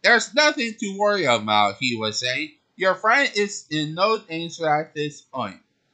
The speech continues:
"So he'll be okay?" Tall pressed the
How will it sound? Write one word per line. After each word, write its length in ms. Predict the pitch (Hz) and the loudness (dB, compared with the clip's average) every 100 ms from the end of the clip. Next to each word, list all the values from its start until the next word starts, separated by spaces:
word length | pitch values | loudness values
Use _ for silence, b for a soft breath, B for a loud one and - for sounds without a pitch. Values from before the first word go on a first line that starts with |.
| _ _ | _ _
"So 220 | 165 165 | -4 0
he'll 240 | 185 196 | 2 2
be 160 | 190 185 | 2 2
okay?" 540 | 175 165 190 202 214 208 - | 2 0 0 2 0 -4 -4
Tall 220 | 160 156 | 0 0
pressed 500 | 151 156 156 160 - _ _ - | 0 0 0 -2 -12 _ _ -8
the 180 | 127 | -8